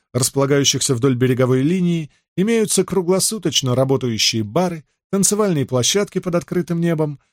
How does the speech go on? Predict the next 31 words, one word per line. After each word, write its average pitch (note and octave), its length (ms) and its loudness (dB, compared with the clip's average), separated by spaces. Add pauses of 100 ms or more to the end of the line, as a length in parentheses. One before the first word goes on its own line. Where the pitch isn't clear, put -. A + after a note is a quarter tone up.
(280)
и A3+ 200 4
украинские F#3+ 680 2
модели, C#3 640 2
раздевающиеся C3+ 1120 0
до A#2+ 140 0
нижнего A#2+ 420 0
белья A2 420 0
на A#2+ 140 -2
частных G2+ 480 -4
пляжах. D#2 500 -4 (460)
Мой C3+ 260 4
отель D3+ 260 2
находился C#3 520 0
на B2 100 0
глухой A#2+ 360 2
улице D3+ 400 0
с C#3+ 120 -2
авторемонтной B2+ 640 -2
мастерской A2 580 -2
в C#3+ 60 -2
одном D3 280 -2
её C#3 140 0
конце C3+ 460 -2 (340)
и G#3 120 -2
магазинчиком, E3 800 0
где B2+ 180 0
торговали C3 460 0
подержанной A2+ 580 -2
мебелью, B2+ 480 -2
в G#2+ 80 -10
другом. G2 480 -6